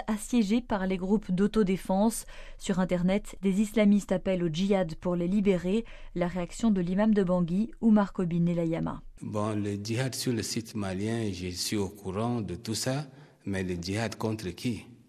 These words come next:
Speaker 2: Protéger les musulmans, contre qui ? Parce qu'en ce moment, les musulmans sont protégés par les chrétiens dans les églises. Mais allez jeter les bombes où ? Dans ces mêmes églises qui ont accordé la protection aux musulmans ? Ce n'est pas l'islam que Dieu nous a légué.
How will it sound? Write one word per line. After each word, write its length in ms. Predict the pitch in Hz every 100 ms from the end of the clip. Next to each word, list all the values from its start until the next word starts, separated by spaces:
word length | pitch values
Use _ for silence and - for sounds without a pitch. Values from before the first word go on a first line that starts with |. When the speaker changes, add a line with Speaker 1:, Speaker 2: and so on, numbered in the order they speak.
| _
Speaker 2:
Protéger 420 | - - 90 82
les 140 | 98 92
musulmans, 540 | 85 80 82 85 82
contre 360 | 82 107 95 85
qui ? 260 | - 85 - - _ _
Parce 160 | - 87
qu'en 120 | 113
ce 140 | - 117
moment, 200 | 113 113
les 140 | 95
musulmans 420 | 87 82 85 98
sont 200 | 107 120
protégés 460 | 110 104 95 180 190
par 200 | 208 95
les 100 | 85
chrétiens 440 | - 92 - 117 85
dans 140 | 95
les 220 | 117 98 95
églises. 440 | 101 131 92 - - - - _ _ _
Mais 140 | 107 92
allez 300 | 95 101 120
jeter 300 | 104 90 113
les 100 | 101
bombes 240 | 92 107
où ? 180 | 87 107 87 - - _ -
Dans 120 | 92
ces 160 | -
mêmes 220 | 123 127 107
églises 420 | 101 104 123 120
qui 160 | 123 120
ont 60 | 123
accordé 480 | 107 95 101 98
la 100 | 117
protection 560 | 107 107 101 101 - 131
aux 60 | 117
musulmans ? 440 | 107 104 117 156 - - - - _
Ce 160 | - 85
n'est 120 | 98
pas 200 | - 113
l'islam 500 | 98 - 104 107 101 - -
que 140 | - 90
Dieu 200 | 82 101
nous 220 | 98 90
a 80 | 92
légué. 400 | 82 80 80